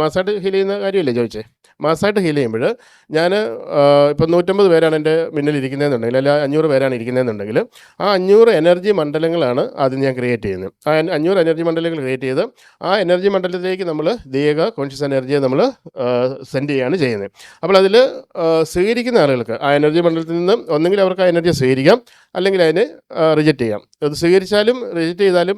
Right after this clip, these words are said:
അത് തിരിച്ച് എന്നിലേക്ക് വരില്ല. കാരണം ആ എനർജി മണ്ഡലത്തിലേക്ക് ഞാൻ അത് already സെൻഡ് ചെയ്ത് കഴിഞ്ഞു. ഇപ്പം നമ്മളൊരു ബാ-, ബാങ്കിൻ്റെ അക്കൗണ്ടിലേക്ക് പൈസ അടച്ചു കഴിഞ്ഞാൽ അക്കൗണ്ടിൽ പൈസയുണ്ട്, പക്ഷേ നമുക്ക് ആ പൈസ പിന്നെ തിരിച്ച് നമുക്ക് കാണാൻ പറ്റില്ല, അല്ലേ? അക്ക-,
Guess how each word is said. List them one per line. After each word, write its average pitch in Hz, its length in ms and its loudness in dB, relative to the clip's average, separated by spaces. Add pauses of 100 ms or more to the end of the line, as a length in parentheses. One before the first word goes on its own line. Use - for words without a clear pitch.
അത് 170 160 -4
തിരിച്ച് 180 220 -8
എന്നിലേക്ക് 196 360 -2
വരില്ല. 127 200 -4
കാരണം 151 180 -6
ആ 170 100 -4
എനർജി 170 220 -2
മണ്ഡലത്തിലേക്ക് 185 320 -4
ഞാൻ 180 120 0
അത് 175 180 -2
already 175 320 -6
സെൻഡ് 175 200 -2
ചെയ്ത് 127 160 2
കഴിഞ്ഞു. 98 200 -14 (340)
ഇപ്പം 147 160 -8
നമ്മളൊരു 170 320 2
ബാ-, 165 300 2
ബാങ്കിൻ്റെ 170 480 2 (560)
അക്കൗണ്ടിലേക്ക് 175 460 0
പൈസ 165 160 -2
അടച്ചു 175 240 0
കഴിഞ്ഞാൽ 151 260 4 (540)
അക്കൗണ്ടിൽ 220 320 -2
പൈസയുണ്ട്, 214 400 2 (400)
പക്ഷേ 220 220 4
നമുക്ക് 226 220 4
ആ 233 100 4
പൈസ 208 140 0 (100)
പിന്നെ 214 200 2
തിരിച്ച് 208 220 -2
നമുക്ക് 202 180 0
കാണാൻ 180 180 8
പറ്റില്ല, 104 220 0 (120)
അല്ലേ? 147 140 4 (460)
അക്ക-, 175 160 -8